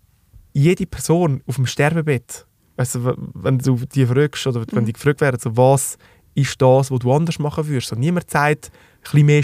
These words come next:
Speaker 1: arbeiten,
Speaker 2: Mhm.
Speaker 1: ein bisschen mehr die", sondern es sind immer Familie, Freunde, es ist Substanz im Leben. Und für uns, es ist eine Art auch zum Teil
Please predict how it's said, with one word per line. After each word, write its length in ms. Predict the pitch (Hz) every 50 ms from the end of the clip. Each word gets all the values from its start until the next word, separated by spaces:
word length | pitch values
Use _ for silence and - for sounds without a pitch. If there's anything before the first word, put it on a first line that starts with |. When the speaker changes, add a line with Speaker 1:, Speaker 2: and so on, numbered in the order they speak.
| -
Speaker 1:
arbeiten, 500 | 151 147 131 - - - - - - - 214 196
Speaker 2:
Mhm. 60 | 202
Speaker 1:
ein 120 | 196 196 208 _ _ _ -
bisschen 260 | - - 139 147 147
mehr 120 | 147 147
die", 160 | 135 143 151 -
sondern 280 | - - 139 135 123 - - -
es 160 | 123 120 -
sind 140 | 147 135 -
immer 300 | - 156 196 214 202 160
Familie, 580 | 131 - - 120 131 156 165 160 151 160 151 147
Freunde, 460 | 135 - - 143 151 156 156 151 147
es 120 | 143 131 -
ist 120 | 120 -
Substanz 540 | - - - - - - 143 151 160 - -
im 100 | - 160
Leben. 320 | 151 - - - - - - - - - - - -
Und 100 | 127 -
für 180 | - - 143
uns, 220 | 151 156 - - - _ _ _ -
es 120 | 135 120
ist 140 | 151 175 214
eine 120 | 202 180
Art 220 | 170 170 160 - -
auch 160 | - 143 147
zum 160 | - - 156
Teil 220 | - 147 135 139